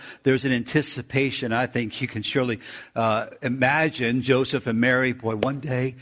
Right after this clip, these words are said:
we're gonna be married. We can be, stay together. Uh, we'll be able to have, uh, uh, just the, the joys of marriage and husband and wife. This is gonna be wonderful." Can I just say this? They had plans, and they were looking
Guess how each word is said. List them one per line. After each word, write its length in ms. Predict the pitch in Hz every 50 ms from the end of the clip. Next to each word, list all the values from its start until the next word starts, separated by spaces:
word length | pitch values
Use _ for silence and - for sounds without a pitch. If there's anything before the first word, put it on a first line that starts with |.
| - - _ _
we're 120 | 123 113
gonna 100 | 101 107
be 140 | 101 101 95
married. 460 | 90 123 131 135 131 123 127 127 127 - - - _ _ -
We 140 | 117 110 104
can 160 | - 113 95
be, 140 | - - 98
stay 260 | - - 139 123 107
together. 540 | 107 104 95 147 151 143 135 139 139 135 - - - - - -
Uh, 80 | 104 101
we'll 340 | 104 127 123 117 127 - -
be 120 | 117 120 120
able 180 | 120 113 117
to 40 | 110
have, 460 | 101 117 123 117 117 107 98 - - -
uh, 40 | 117
uh, 580 | 101 104 104 107 - 113 101 104 110 117 104
just 460 | 104 - - 160 165 147 135 - -
the, 160 | - 117 117 -
the 200 | - 107 107 104
joys 580 | 107 117 139 143 151 151 147 147 147 139 -
of 180 | 123 104 95 117
marriage 440 | 135 143 151 151 147 143 143 143 -
and 100 | 98 92
husband 420 | 92 139 139 127 - - 117 107
and 180 | 110 107 110 113
wife. 440 | 147 151 147 147 151 135 - - - - - - - - - _
This 180 | 143 156 151 -
is 120 | 123 117
gonna 180 | 147 139 131 120
be 80 | 131
wonderful." 360 | 123 123 127 113 98 - 110
Can 40 | 147
I 40 | 208
just 180 | 254 247 - -
say 160 | 269 247 214
this? 300 | 196 185 165 156 - - - - - - _ _ _ _ -
They 500 | 127 110 151 160 170 180 180 190 185 147 - - - - - -
had 420 | 175 175 156 147 147 143 127 - -
plans, 720 | - - 139 139 139 131 110 85 76 78 - - - - - - - - - - -
and 200 | - 131 139 139
they 80 | 147 147
were 120 | 151 143
looking 800 | 139 139 156 185 202 196 - 202 185 165 151 147 139 123 -